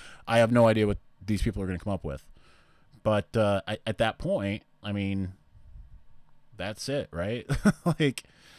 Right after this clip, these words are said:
we're gonna have a resolution to it soon. I don't think that there's a sense of urgency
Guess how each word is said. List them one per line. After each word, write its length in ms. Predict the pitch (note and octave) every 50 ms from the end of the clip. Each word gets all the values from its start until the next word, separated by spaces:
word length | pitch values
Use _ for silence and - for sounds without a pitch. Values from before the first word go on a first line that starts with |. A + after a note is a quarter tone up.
| - - - _ -
we're 140 | B2 C3+
gonna 180 | D3 F3+ E3+ D#3+
have 160 | D#3+ E3 E3+
a 40 | D#3+
resolution 540 | D#3 D#3 D#3 C3+ C#3 C#3 C#3 C#3 - C#3+ C#3+
to 120 | C#3 C3 B2
it 100 | A2+ -
soon. 360 | - C3+ C3+ B2 G#2+ G#2 G2 _
I 120 | - G#2+ A#2+
don't 240 | C3+ C#3+ C#3+ - - _ _ _ _ _ _ _ _ _
think 240 | B2+ C3 C3 B2 B2+
that 200 | D3 C#3 - _
there's 540 | C3 C3 B2+ C3 B2+ B2 A2 - - - _ - - _ _ _ _ _ _ _ _ _ _ _
a 80 | A#2+
sense 360 | - - B2+ B2+ C#3+ C#3+ -
of 160 | D#3+ C#3+ C#3 -
urgency 920 | - C3+ C3+ C3+ C3 C3+ B2+ A#2+ - - B2 A#2 A2+ A2 G#2+ G#2 G#2 G#2